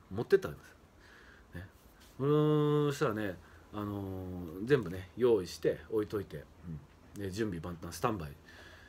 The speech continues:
をしたわけなんですけども、川田さんにね、「おーい！」って呼ばれたんですね。あ、何かなと思って。「このアンダータイツ俺のじゃないよ。誰のだよ」って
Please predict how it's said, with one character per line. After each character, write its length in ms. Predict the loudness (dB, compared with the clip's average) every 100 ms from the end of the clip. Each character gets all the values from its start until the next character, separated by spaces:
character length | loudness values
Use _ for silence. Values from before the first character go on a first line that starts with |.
| -16 -10 -8
を 40 |
し 120 | -4
た 220 | 6 8 10
わ 120 | 8
け 100 | 6
な 60 |
ん 100 | 0
で 80 | -4
す 80 | -10
け 60 | -12
ど 100 | -14
も、 100 | -14 -14 -16 -18 -20 -20 -20 -20 -20 -8
川 220 | 6 8
田 100 | 8
さ 100 | 6
ん 60 | -2
に 100 | -8
ね、 240 | -6 -8 -10 -20 -12 0
「お 180 | 6
ー 220 | 10 12 10
い！」 20 |
っ 20 |
て 140 | 6 -10 -16 -4
呼 80 | 2
ば 120 | 2
れ 60 | 2
た 100 | -2
ん 40 |
で 60 | -6
す 100 | -12
ね。 60 | -18 -18 -20 -20 -20 -20 -20 -20 -10
あ、 100 | 0
何 160 | 2 4
か 100 | 2
な 160 | 0
と 100 | -4
思 100 | -8
っ 20 | -8
て。 200 | -10 -14 -14 -20 -20 -20 -20 -20 -20 -20 -20 -20 -20 -20 -20 -20 -6
「こ 120 | 6
の 300 | 10 10 8 -2 0
ア 100 | 4
ン 60 |
ダ 80 | 6
ー 20 |
タ 120 | 6 4
イ 40 |
ツ 100 | 6
俺 160 | 8 8
の 100 | 8
じ 80 |
ゃ 20 | 6
な 120 | 4
い 20 |
よ。 80 | 4
誰 200 | 8 8
の 120 | 6
だ 120 | 0
よ」 60 | -6
っ 20 | -10
て 180 | -14